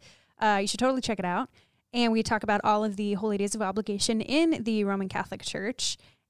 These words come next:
And not listed among them is Ash Wednesday. And I think a lot of people think it is a holy day of obligation, but it's not. And actually, y-,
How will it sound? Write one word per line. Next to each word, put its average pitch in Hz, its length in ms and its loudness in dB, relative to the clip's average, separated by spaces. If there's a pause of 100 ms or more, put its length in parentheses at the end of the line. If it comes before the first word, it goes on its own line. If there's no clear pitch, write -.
And 214 480 -2
not 233 240 2
listed 302 320 2
among 311 200 6
them 226 320 4
is 262 280 0
Ash 269 260 0
Wednesday. 202 760 -2 (440)
And 214 160 -2
I 220 60 2
think 269 180 -2
a 262 60 2
lot 208 180 2
of 220 60 -4
people 220 500 -4 (240)
think 226 160 -4
it 208 80 0
is 247 420 0
a 277 60 2
holy 302 180 2
day 320 80 2
of 320 80 0
obligation, 320 540 2
but 208 80 2
it's - 180 -6
not. - 400 -12 (420)
And 233 80 -2
actually, 233 640 2
y-, - 120 -8